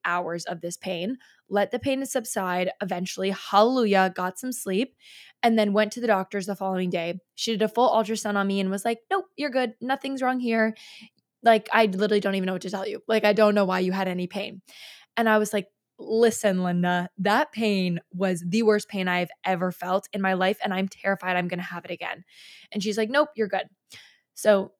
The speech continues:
okay, a couple more weeks go by. I'm intimate again, you know, kind of terrified, but I give it a go. And the pain comes right back. And again, I'm totally bedridden,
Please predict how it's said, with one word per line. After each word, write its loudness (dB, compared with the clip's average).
okay, -2
a 0
couple -2
more 0
weeks -6
go 0
by. -2
I'm -2
intimate -4
again, 0
you 2
know, 2
kind 0
of 2
terrified, 0
but 2
I 0
give 0
it 2
a 0
go. 2
And 0
the 4
pain 2
comes 0
right 2
back. -6
And 4
again, 2
I'm -6
totally 0
bedridden, 2